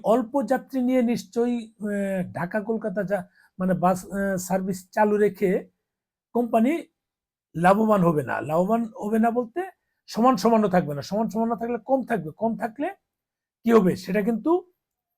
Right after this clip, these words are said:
বন্ধ করে দিতে হবে। এরপরে যেটা জটিল সমস্যা হচ্ছে, এই যে মানুষগুলো যারা আছে, যারা ড্রাইভার বা যারা, আহ, আহ, সুপারভাইজার, তারা কিন্তু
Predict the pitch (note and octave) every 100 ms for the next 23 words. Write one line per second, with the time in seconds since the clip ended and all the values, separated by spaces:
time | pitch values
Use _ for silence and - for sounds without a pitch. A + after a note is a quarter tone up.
0 | _ _ _ D3 F#3+ A3 A3 G#3+ F3+ D#3+
1 | C3 A#2+ - - A3 A3+ D#4+ C#4+ C4+ C#4+
2 | F#3 A3+ C#4 C4+ B3+ A3 A#3 G#3+ A#3+ A3+
3 | F3+ B3 B3 - _ _ _ - G#3+ A#3+
4 | C4+ C4+ B3+ A3+ A3+ A3 F#3+ F3+ F3+ F3+
5 | - C#4 F4 _ _ - E3+ F#3 E3 F3+
6 | F#3+ A3+ A#3 G3+ G3 G3 G3 F3 G3 F#3+
7 | D#3+ F3+ D#3+ F#3+ G#3 A3 G3 A3 A3+ A#3
8 | A3+ A3 A#3+ - D4+ E4+